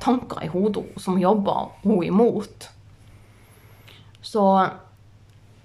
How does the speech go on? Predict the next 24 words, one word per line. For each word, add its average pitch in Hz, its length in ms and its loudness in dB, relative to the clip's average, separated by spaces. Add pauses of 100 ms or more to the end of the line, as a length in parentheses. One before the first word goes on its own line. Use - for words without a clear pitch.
(200)
jeg 254 140 -4
tenker 254 360 2
at, - 160 -16 (160)
og 214 460 2
ofte 311 300 0
så 190 120 -4
ser 190 240 2
man 160 200 -4
jo 160 200 -2
store 202 460 0 (580)
kunstnere, 202 720 0 (240)
artister, 196 880 -2
skuespillere, 196 920 -2 (500)
de 254 160 -2
som 262 200 0
er 240 200 2
veldig 185 320 -2
kreative, - 760 -2 (460)
de 214 100 0
har 247 220 4
jo 170 140 -2
ofte 196 260 -4
en 160 160 -6
diagnose 170 640 -2